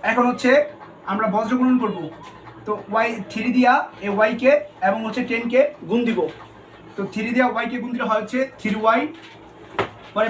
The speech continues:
প্লাস ছিল প্লাস দিব, থ্রি দিয়া টেনকে গুণ দিলে হয় তিন দশে তিরিশ, তো অর্থাৎ থার্টি হবে, পরে সমান দিব। এখন হচ্ছে নিচে বারো আছে, এই বারো দিয়া উপরে ওয়ান কে গুণ দিব, তাহলে হয় হচ্ছে বারো কে বারো,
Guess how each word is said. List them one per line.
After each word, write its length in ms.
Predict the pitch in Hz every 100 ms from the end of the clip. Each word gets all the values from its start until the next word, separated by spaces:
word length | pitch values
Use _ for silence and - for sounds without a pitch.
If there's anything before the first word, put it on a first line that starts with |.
| 233
প্লাস 140 | 226 -
ছিল 120 | 254 240
প্লাস 160 | 220 202
দিব, 120 | 233 277 302 - -
থ্রি 160 | - 220
দিয়া 100 | 240 240
টেনকে 220 | 233 233 220
গুণ 80 | 233
দিলে 100 | 240 214
হয় 160 | 220 294 -
তিন 120 | 233 226
দশে 220 | 202 254 285 -
তিরিশ, 300 | 254 247 165 165 - - - -
তো 40 | 190
অর্থাৎ 220 | 196 226 233 -
থার্টি 240 | 202 226 247
হবে, 180 | 220 226 294 - - - -
পরে 120 | 196 202
সমান 160 | 226 240 -
দিব। 100 | 240 - - - - 196
এখন 120 | 220
হচ্ছে 140 | 233 240 226
নিচে 140 | 262 220
বারো 120 | 226
আছে, 120 | 226 247
এই 60 | 240
বারো 120 | 220 208
দিয়া 120 | 247 262 - - -
উপরে 200 | 208 254 247
ওয়ান 120 | 220 247
কে 60 | 247
গুণ 80 | 220 208
দিব, 80 | 180 -
তাহলে 200 | 208 220
হয় 100 | 220
হচ্ছে 140 | 220 233
বারো 120 | 208 226
কে 60 | 254 226
বারো, 160 | 214